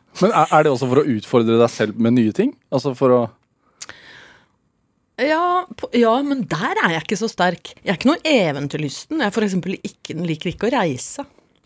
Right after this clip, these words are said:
Speaker 2: så godt.
Speaker 1: Hvorfor
Speaker 2: Altså
Speaker 1: det?
Speaker 2: sånn,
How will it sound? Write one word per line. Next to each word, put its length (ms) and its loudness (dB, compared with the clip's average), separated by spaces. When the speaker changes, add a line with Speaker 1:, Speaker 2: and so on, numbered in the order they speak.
Speaker 2:
så 200 0
godt. 240 -8
Speaker 1:
Hvorfor 160 -2
Speaker 2:
Altså 100 0
Speaker 1:
det? 80 -10
Speaker 2:
sånn, 240 -2